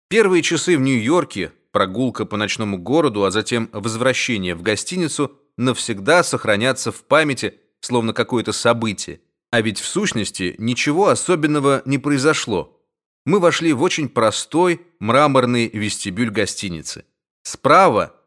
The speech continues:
за гладким деревянным барьером, работали два молодых конторщика.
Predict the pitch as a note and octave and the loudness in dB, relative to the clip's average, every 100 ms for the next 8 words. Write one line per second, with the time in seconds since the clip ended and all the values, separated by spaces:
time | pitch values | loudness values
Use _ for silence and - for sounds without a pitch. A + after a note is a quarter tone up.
0 | - G2+ A#2+ G#2+ B2+ A2+ - A2 G2+ A2+ | -10 0 2 4 2 0 0 -4 -2 0
1 | A#2 G#2 F#2+ F#2 G#2 G2+ C#3+ F#3+ D3+ - | 2 2 0 0 2 2 0 0 0 -4
2 | _ _ A2+ A#2 A2+ F#3 E3 C#3+ A#2+ F#2 | _ _ 2 2 4 0 2 0 0 -2
3 | A2+ E3 D3+ A#2+ G#2+ C#3 - C#3+ B2+ - | 2 2 4 2 2 0 0 0 0 -2
4 | G#2+ F2+ - - D2+ | -2 -2 -6 -10 -14